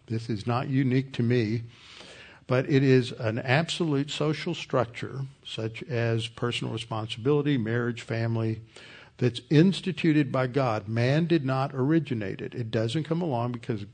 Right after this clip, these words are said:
man says, "We, well, let, let's figure out how we can make this thing work a little better." God establishes it for the entire human race. It, marriage. I remember before I went to seminary,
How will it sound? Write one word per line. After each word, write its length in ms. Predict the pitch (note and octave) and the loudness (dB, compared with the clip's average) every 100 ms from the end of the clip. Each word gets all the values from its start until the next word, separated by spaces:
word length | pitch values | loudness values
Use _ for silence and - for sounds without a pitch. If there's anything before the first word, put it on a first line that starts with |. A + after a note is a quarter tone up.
| - | -6
man 360 | A#2+ A#2 B2+ | -2 0 0
says, 380 | B2 A#2+ A2+ A2+ | 0 0 0 -2
"We, 240 | D3 C#3+ - | -6 -4 -4
well, 440 | - F3+ F3 F3 - | -4 -2 -2 -4 -6
let, 240 | D#3 - | -10 -6
let's 260 | C#3+ D#3+ - | -6 -6 -4
figure 280 | E3 D3 | -2 0
out 140 | C#3 B2 | -2 -2
how 220 | C#3 C3 | 0 0
we 180 | B2+ B2+ | 0 -2
can 340 | B2+ A2 A2 - | -2 -4 -6 -6
make 260 | A#2 A#2+ A#2 | -2 -2 -2
this 200 | A#2+ - | -4 -4
thing 240 | A#2 A2 | -6 -4
work 240 | A2 B2 B2 | -4 -4 -4
a 40 | |
little 240 | G#2 G2 | -4 -6
better." 340 | F#2+ F#2+ F2+ - - - - - _ _ - | -6 -10 -10 -18 -20 -20 -20 -20 _ _ -10
God 460 | C3 B2 D3 D3 D3+ | -2 2 6 6 6
establishes 1080 | D3 A#2+ - - C#3+ D3 C#3 B2+ - G#2+ A2 | 2 -4 -4 0 4 4 4 0 0 -4 -4
it 260 | - - - _ - - _ | -8 -10 -20 _ -20 -20 _
for 200 | - C3 | 4 6
the 160 | B2 A#2+ | 8 4
entire 580 | A2+ - C3 D3 E3 C#3+ | 2 -2 2 4 4 2
human 400 | D#3+ D3+ C#3 C3+ | 2 2 2 2
race. 420 | C3 G2+ - - - | 2 0 -4 -12 -8
It, 300 | D#3 - A2 | -10 -8 -4
marriage. 640 | A2+ C3 D3+ G#2 - - | 2 4 4 2 -4 -8
I 100 | A#2+ | 0
remember 360 | B2+ B2+ B2+ A#2+ | 2 4 2 0
before 320 | A2+ A2+ B2+ | -2 -4 -2
I 60 | A2+ | 0
went 240 | A#2 A#2 | -2 -4
to 100 | A#2 | -6
seminary, 800 | A2 C#3 C3+ B2+ B2+ B2+ B2 A#2+ | -2 2 2 4 4 4 4 2